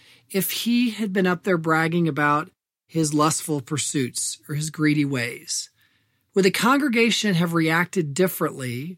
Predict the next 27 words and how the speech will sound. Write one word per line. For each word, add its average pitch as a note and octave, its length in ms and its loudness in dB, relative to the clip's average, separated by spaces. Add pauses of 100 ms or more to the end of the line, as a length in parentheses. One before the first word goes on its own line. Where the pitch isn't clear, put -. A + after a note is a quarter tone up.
or C#3+ 520 -10
reacted D3 520 -4
at B2 80 -10
all D3 540 -2 (340)
to F3+ 160 0
bragging F3+ 640 4
about D#3 400 2 (380)
being D#3 180 4
lustful D#3 580 2
or C#3 120 -4
greedy D#3+ 640 0 (460)
than F3+ 640 4 (160)
what F3 320 -2
we F#3 260 4
kind E3+ 160 -2
of D#3+ 80 0
viewed D#3+ 380 2
or D3+ 80 0
what E3 320 -6
our D#3 100 0
reaction D#3 540 -2
was C#3+ 380 -2
to C#3 440 -2 (340)
the D#3+ 80 -8
bragging D3+ 460 2
about C#3 300 -2
being C#3 480 -2